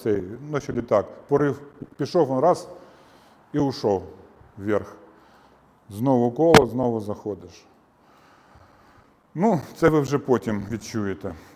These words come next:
Так. Мабуть, поки що по метеорології за-,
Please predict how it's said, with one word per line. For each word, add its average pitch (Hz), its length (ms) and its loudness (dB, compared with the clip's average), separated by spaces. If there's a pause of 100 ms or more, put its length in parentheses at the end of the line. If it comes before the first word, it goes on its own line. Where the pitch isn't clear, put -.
Так. 127 320 -2 (3000)
Мабуть, 135 580 -2
поки 160 320 0
що 147 220 0
по 143 240 0
метеорології 135 840 0
за-, 123 360 6